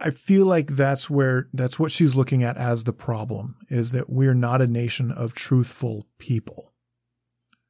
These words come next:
And so, so she concludes the section by saying, The work before us is to bring up our children to this higher manner of truth. We no longer treat this or that particular lie or bit of deceit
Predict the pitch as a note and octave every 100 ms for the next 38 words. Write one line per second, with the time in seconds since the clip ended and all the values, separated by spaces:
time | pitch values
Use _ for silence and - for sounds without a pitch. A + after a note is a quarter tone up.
0 | _ _ - - - C3+ D#3+ C#3+ C3+ -
1 | C#3 D3 - C#3 C#3+ D#3+ F#3+ D3+ B2 C#3+
2 | C3 C3+ A#2 A2+ B2+ B2 A#2 C#3+ D#3+ C#3+
3 | - B2+ A#2 A2 - - _ _ C#3 A#2+
4 | B2 G#2+ C3 D#3 C#3 B2+ A2+ - D3 A#2+
5 | A#2 G#2+ A2+ A2 - B2 B2 A#2+ A2 G#2+
6 | A2+ A2 - G#2 - - G#2+ - - -
7 | _ _ _ - - - C3 B2+ C3 D3
8 | E3+ D#3+ D#3 D3+ - D3 C3+ A#2 D#3 -
9 | - - D3 D3 B2+ B2 - - - -
10 | C4 A3+ E3 B2+ A#2 G#2+ G2 F#2+ F#2 B2+
11 | - _ _ _ _ - C3 A#2 - C3+
12 | A#2 A#2+ G#2+ - C3+